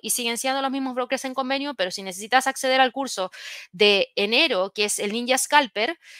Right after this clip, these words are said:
por favor, trata de verlo pronto, porque los cupos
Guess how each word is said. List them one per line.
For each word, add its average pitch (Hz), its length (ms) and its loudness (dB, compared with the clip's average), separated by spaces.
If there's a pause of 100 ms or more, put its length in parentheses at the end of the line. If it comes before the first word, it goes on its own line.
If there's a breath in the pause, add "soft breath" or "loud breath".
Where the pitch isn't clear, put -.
(360 loud breath)
por 220 100 -4
favor, 240 300 0
trata 254 280 6
de 247 120 2
verlo 240 300 0
pronto, 214 460 -4 (180)
porque 202 260 -2
los 202 120 -2
cupos 254 460 -4